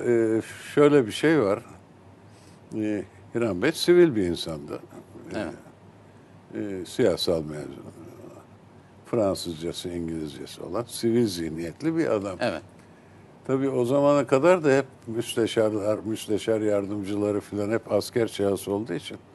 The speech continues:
Speaker 2: Evet.
Speaker 1: işte Genelkurmay, e, şey, e, istihbarat başkanı emir verme, e, gibi bir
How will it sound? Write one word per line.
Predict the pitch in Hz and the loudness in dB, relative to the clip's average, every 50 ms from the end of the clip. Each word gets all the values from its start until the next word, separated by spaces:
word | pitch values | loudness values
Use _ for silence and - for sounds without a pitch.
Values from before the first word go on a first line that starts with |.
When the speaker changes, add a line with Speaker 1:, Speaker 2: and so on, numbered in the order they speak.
| - - - - - | -20 -20 -14 -8 -4
Speaker 2:
Evet. | 113 104 80 76 - - - - | -4 -4 -4 -6 -12 -18 -20 -20
Speaker 1:
işte | - - - 113 | -8 -6 -4 -2
Genelkurmay, | 107 120 127 131 131 120 - - - 120 120 123 123 120 113 | 0 0 2 2 0 0 -2 -4 -6 -4 -2 -2 -2 -2 -2
e, | - - 107 113 110 110 107 107 104 101 101 101 95 98 98 90 98 101 101 98 - - - - | -4 -8 -6 -4 -2 -2 -2 -2 -4 -4 -6 -6 -6 -8 -8 -10 -10 -14 -20 -20 -20 -20 -8 -4
şey, | 113 110 110 113 | -2 0 0 0
e, | 110 110 - - - 98 92 92 92 90 90 90 90 87 82 - - - - - - - - - - - - - - | -2 -4 -8 -12 -10 -8 -6 -6 -4 -4 -4 -4 -6 -6 -8 -10 -14 -20 -20 -20 -20 -20 -20 -20 -20 -20 -20 -18 -14
istihbarat | - - - - 123 120 117 117 120 113 - - | -12 -12 -6 -2 0 4 6 6 6 4 4 0
başkanı | 104 101 87 - - - 98 87 - - - - - - - - | -4 -4 -4 -4 -6 -6 -4 -4 -4 -4 -6 -8 -14 -18 -4 -2
emir | 113 117 117 123 113 110 104 | 0 2 2 2 0 0 2
verme, | 101 98 95 95 101 104 95 - - - - - - - - - - - - - - - - | 2 2 0 0 -2 -2 -4 -4 -8 -14 -20 -20 -20 -20 -20 -20 -20 -20 -20 -20 -14 -6 -2
e, | 92 92 90 90 92 82 80 85 82 85 | 0 0 0 0 -2 -2 -4 -6 -6 -4
gibi | 95 92 85 92 92 80 | -4 -4 -2 -2 -4 -2
bir | 85 95 85 - - | -2 -4 -4 -6 -10